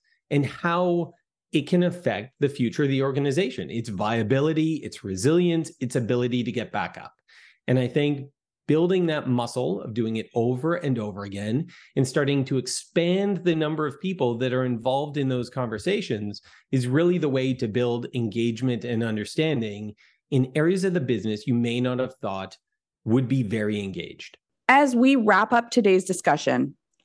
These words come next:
Speaker 2: what is your main call to action?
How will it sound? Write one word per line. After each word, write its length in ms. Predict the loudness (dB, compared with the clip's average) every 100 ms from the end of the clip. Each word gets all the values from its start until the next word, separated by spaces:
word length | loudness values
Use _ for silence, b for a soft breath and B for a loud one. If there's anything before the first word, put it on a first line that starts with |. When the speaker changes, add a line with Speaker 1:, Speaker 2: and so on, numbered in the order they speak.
| _
Speaker 2:
what 220 | 4 6
is 160 | 6 4
your 160 | 4 6
main 680 | 6 4 4 2 2 0
call 360 | 0 2 4 2
to 140 | -2 -2
action? 540 | -4 -4 -8 -8 -8